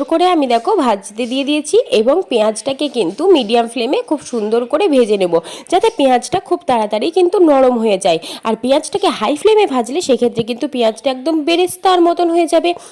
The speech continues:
আর তার সঙ্গে কি জানো, যে পেঁয়াজটা ভাজার সময়তে কিন্তু একটু নুন দিয়ে দিয়েছি, সেক্ষেত্রেও কিন্তু খুব সুন্দর লাগবে পেঁয়াজটা, বা খুব সুন্দর তাড়াতাড়ি নরম হয়ে যাবে। এই যে দেখো, পেঁয়াজটাকে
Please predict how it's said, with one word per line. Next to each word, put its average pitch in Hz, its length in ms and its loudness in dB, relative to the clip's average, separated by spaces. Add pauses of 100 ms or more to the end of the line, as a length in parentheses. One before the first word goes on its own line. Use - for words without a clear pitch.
(180)
আর 240 80 -2 (120)
তার 220 160 -2 (120)
সঙ্গে 359 360 2
কি 370 160 2
জানো, 453 180 4 (380)
যে 277 80 0 (100)
পেঁয়াজটা 277 400 0 (120)
ভাজার 240 320 0
সময়তে 262 360 0
কিন্তু 311 280 0
একটু 453 120 0 (100)
নুন 302 180 6 (120)
দিয়ে 226 180 0
দিয়েছি, 196 300 -4 (320)
সেক্ষেত্রেও 226 540 0 (100)
কিন্তু 285 260 0 (400)
খুব 381 120 6 (140)
সুন্দর 254 280 2 (100)
লাগবে 196 320 0
পেঁয়াজটা, 196 500 -2
বা 262 80 4 (180)
খুব 311 140 0 (140)
সুন্দর 240 280 -4 (100)
তাড়াতাড়ি 220 380 0 (120)
নরম 269 340 4
হয়ে 202 200 0
যাবে। 156 200 2 (920)
এই 285 160 4
যে 233 160 2
দেখো, 202 180 0 (320)
পেঁয়াজটাকে 269 500 0